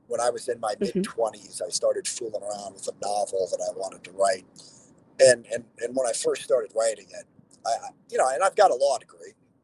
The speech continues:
Speaker 1: You know, I got a degree in political science from Fordham University. I got a law degree from the University of Washington. So I'm,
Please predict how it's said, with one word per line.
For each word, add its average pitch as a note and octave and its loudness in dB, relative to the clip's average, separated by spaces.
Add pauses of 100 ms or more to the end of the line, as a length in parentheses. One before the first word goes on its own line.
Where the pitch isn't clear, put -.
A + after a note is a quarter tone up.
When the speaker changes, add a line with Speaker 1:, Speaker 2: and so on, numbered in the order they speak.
Speaker 1:
You G2 -12
know, F#2+ -8
I F#2 -14
got F#2+ -4
a F#2 -6 (200)
degree G#2 -8
in G2 -14
political G#2+ -2
science G#2+ 2
from - -12
Fordham A2+ -2
University. A2+ -4
I G2 0
got F#2+ -2
a F#2 -4 (600)
law A2+ 12
degree G#2+ -6
from - -20
the F#2+ -20
University G#2 -14
of F#2 -6
Washington. A#2 6
So G#2 0
I'm, G#2 0